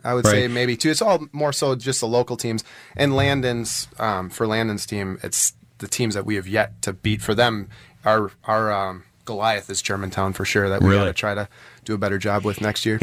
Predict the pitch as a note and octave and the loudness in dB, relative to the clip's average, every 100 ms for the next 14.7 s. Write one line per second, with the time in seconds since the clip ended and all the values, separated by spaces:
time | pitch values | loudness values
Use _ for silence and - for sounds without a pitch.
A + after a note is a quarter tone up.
0 | C#3+ C3+ C#3 B2+ C3 C#3+ D#3+ F3 C#3 - | 4 4 4 2 2 2 2 0 0 -2
1 | C3+ B2+ B2 G#2 - A2+ G2+ - - B2 | -2 0 0 0 0 0 0 -2 -2 0
2 | A2+ A#2 - - G#2+ G2 G2+ D#3 D3 - | 2 0 -4 -2 0 2 2 2 0 -2
3 | - C#3+ - A#2+ B2 A#2 G#2+ G2+ - A2+ | 0 0 0 -2 0 2 0 0 0 -2
4 | - - A2 - A#2 A2 A2 G#2+ G#2+ G#2+ | 0 -2 0 0 0 2 2 0 0 2
5 | G#2+ G2 F#2 F#2+ F#2 C#3 C3+ B2+ A2 F2+ | 2 0 0 0 0 2 2 2 -2 -2
6 | G2+ F#2+ G2+ F2+ F2+ D#2 - - - A#2+ | -2 0 0 0 0 0 -6 -14 -6 -2
7 | A2 C#3+ A3 A3+ - E3 D#3+ C#3+ A#2+ - | 2 2 0 -2 0 0 0 0 -2 2
8 | C#3+ B2 B2 A#2 A2+ A#2+ B2 A2 G2+ A#2 | 2 2 -4 -6 0 2 2 0 -2 -4
9 | A2 G#2 G2+ G2 A2 A2+ - G2 G#2+ A2 | -4 -4 -4 -2 0 0 -2 -2 0 2
10 | A#2+ A#2+ G2+ G2+ G#2+ G#2+ - G#2 F#2+ F#2 | 2 2 0 -2 -2 -4 0 2 4 2
11 | G#2+ A2+ G#2 A2+ A#2 A#2 G#2+ G2+ F#2+ - | 0 -2 0 0 2 0 -2 -4 -8 -14
12 | - - - A2 B2+ C#3+ A#2 A2 A2 G#2+ | -20 -14 -2 2 4 4 2 0 2 2
13 | A2 - G#2+ G#2+ G2+ G2+ _ _ A#2+ B2+ | 2 -2 -4 -4 -8 -12 _ _ -4 -2
14 | A2+ G#2+ G#2 G2 - G2+ F#2+ | -2 -4 -6 -6 -4 -4 -4